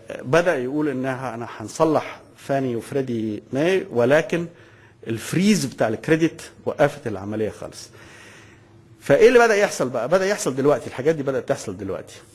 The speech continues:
ان الماركت starts being very nervous. لغايه الفتره، لغايه،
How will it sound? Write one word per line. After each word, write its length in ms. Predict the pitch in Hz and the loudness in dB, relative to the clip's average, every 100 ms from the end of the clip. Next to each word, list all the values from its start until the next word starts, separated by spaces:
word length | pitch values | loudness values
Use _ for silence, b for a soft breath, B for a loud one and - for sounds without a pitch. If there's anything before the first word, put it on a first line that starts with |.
| - - B B B B - | -20 -20 B B B B -6
ان 120 | 131 | 0
الماركت 640 | 127 131 202 220 196 - - - - | 2 6 4 4 -2 -4 -20 -20 -18
starts 320 | - 175 160 151 | -2 0 2 0
being 400 | 156 139 127 139 | 0 0 0 2
very 260 | 190 170 139 | 4 4 2
nervous. 640 | 120 104 - - - - | 0 -2 -10 -12 -16 -2
لغايه 380 | 180 208 208 202 | 0 0 0 0
الفتره، 380 | - 220 220 190 | 2 2 2 0
لغايه، 440 | 175 139 190 208 | -2 0 0 0